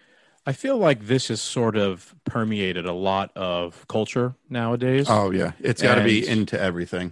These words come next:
Speaker 1: and a lot of people don't realize that this is sort of the ideology behind all of this stuff. Uh, people call it, like, woke or, like, wokeism, but they don't really look into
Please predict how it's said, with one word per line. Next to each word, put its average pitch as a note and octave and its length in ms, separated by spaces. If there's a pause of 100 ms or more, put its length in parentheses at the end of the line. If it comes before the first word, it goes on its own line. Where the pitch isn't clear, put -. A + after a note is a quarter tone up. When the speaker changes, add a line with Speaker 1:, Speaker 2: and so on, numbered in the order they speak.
(140)
Speaker 1:
and B2 120
a B2+ 60
lot D3 220
of C#3+ 80
people B2 260
don't A#2 320
realize G#2 1040
that F#2+ 120
this - 180
is - 80
sort G#2+ 140
of F2+ 60
the G2+ 140
ideology G2 880
behind A2 520
all B2+ 220
of C#3 120
this D3 120
stuff. - 400 (460)
Uh, A2 220
people C#3 260
call B2 240
it, G2 40
like, G2 200
woke G#2 500
or, F2+ 200
like, E2+ 180
wokeism, G2+ 920 (360)
but A#2 80
they C#3 100
don't C#3 240
really B2 320
look G#2+ 300
into G2 720